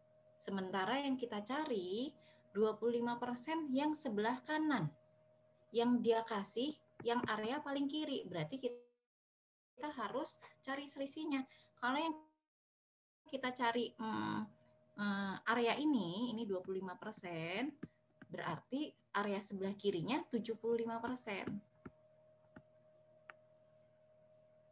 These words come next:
Kemudian yang digambarkan oleh Triola tadi kan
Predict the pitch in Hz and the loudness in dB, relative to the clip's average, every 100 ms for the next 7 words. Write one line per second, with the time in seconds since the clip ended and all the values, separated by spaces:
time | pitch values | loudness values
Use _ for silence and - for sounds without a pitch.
0 | _ _ _ _ _ _ _ _ _ _ | _ _ _ _ _ _ _ _ _ _
1 | - 233 247 240 208 226 269 302 247 254 | -6 4 6 6 4 2 4 4 4 4
2 | 226 202 196 180 180 170 165 196 170 180 | 2 0 0 0 2 0 0 0 0 0
3 | 185 180 156 196 294 240 202 254 - 302 | -2 0 4 4 2 0 0 0 2 0